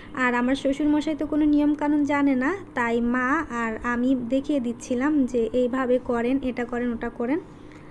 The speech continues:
উম, তো আগের দিন রাতে হচ্ছে গিয়ে, আহ, ঠিক করা হয়েছে যে আজকেই স্বাদের প্রোগ্রামটা করা হবে। ঘরোয়াভাবে বলতে কি, মানে just ঘরে খাওয়ার জন্য যতটুকু রান্না হয় অতটুকুই হয়েছে, এর মধ্যে বাড়তি শুধু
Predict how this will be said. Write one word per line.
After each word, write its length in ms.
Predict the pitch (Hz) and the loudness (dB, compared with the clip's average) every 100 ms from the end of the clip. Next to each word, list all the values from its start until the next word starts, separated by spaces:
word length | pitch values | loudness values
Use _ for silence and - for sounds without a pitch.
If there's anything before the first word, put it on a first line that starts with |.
| - - - - | -18 -18 -18 -6
উম, 220 | 262 262 | 0 2
তো 240 | 269 311 302 285 277 | 2 4 6 4 0
আগের 400 | - 269 285 349 | 0 0 2 2
দিন 200 | 311 359 | 4 4
রাতে 340 | 285 254 269 359 | 4 0 2 0
হচ্ছে 380 | 349 339 - 349 | 2 -2 0 -2
গিয়ে, 340 | 320 311 381 | 0 2 2
আহ, 400 | 294 233 226 226 240 | 2 0 -2 -4 -2
ঠিক 200 | 339 330 | -2 0
করা 220 | 330 330 | 0 2
হয়েছে 460 | 302 269 277 339 359 | 4 2 2 -2 0
যে 180 | 269 247 | -2 -4
আজকেই 560 | 240 240 - - 285 392 | -4 -6 -6 -4 0 0
স্বাদের 360 | - 262 233 | 0 -2 0
প্রোগ্রামটা 440 | 247 233 233 240 240 | 0 0 0 -4 -4
করা 320 | - 247 262 | -4 -2 0
হবে। 380 | 240 220 214 339 - - | 0 0 0 0 -4 -12
ঘরোয়াভাবে 640 | - 277 254 262 247 240 233 | -2 2 4 4 2 2 2
বলতে 300 | 233 226 233 | 2 0 -4
কি, 240 | 254 339 | -2 0
মানে 240 | 277 240 | 2 0
just 420 | 226 254 262 269 247 | -2 0 0 0 -4
ঘরে 240 | 247 233 | 0 0
খাওয়ার 400 | 233 - 240 269 | -2 0 2 2
জন্য 220 | 285 285 | 2 2
যতটুকু 420 | 277 262 277 277 | 2 -2 -4 -2
রান্না 360 | 285 240 240 269 | 0 0 0 0
হয় 280 | 277 294 247 | 0 0 -2
অতটুকুই 400 | 254 277 285 320 | -2 -2 -2 -2
হয়েছে, 360 | 311 285 285 | 2 2 2
এর 200 | 349 247 | -2 -2
মধ্যে 200 | 233 233 | -2 -2
বাড়তি 400 | 233 226 233 - | -2 -2 -4 -6
শুধু 200 | 294 294 | -4 -4